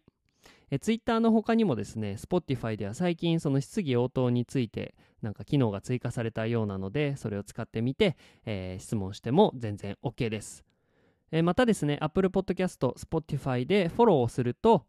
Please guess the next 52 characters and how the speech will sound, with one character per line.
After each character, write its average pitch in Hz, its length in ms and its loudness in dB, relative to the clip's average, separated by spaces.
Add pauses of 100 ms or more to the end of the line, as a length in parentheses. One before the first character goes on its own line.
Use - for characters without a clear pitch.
(100)
腸 151 120 2
内 151 140 2
細 139 180 -2
菌 131 180 0
相 208 180 0
談 247 160 2
室 - 160 -2
の 131 220 0
最 131 280 -4
新 139 220 0
の 131 100 2
お 127 40 2
話 131 340 -2
が、 196 180 0 (240)
え 98 320 -8
ー、 - 140 -20
よ 147 80 6
り 185 120 -2
手 156 140 -4
軽 220 200 4
に 208 240 0
聞 - 80 -20
け 170 100 2
る 156 80 4
よ 147 140 6
う - 20 2
に 101 120 -2
な 110 140 -4
る 165 80 2
の 127 140 6
で、 131 220 -2 (160)
皆 113 160 -2
様 95 240 -8
ぜ 123 120 -4
ひ 170 320 0
フ 147 100 0
ォ - 20 4
ロ 117 100 4
ー - 20 0
の 107 120 -2
ほ 208 160 2
ど 247 180 2
よ 117 140 -2
ろ 107 100 -4
し - 80 -14
く 127 100 -4
お 123 60 2
願 127 220 0
い 131 60 -2
し - 100 -4
ま 233 160 4
す。 - 200 -10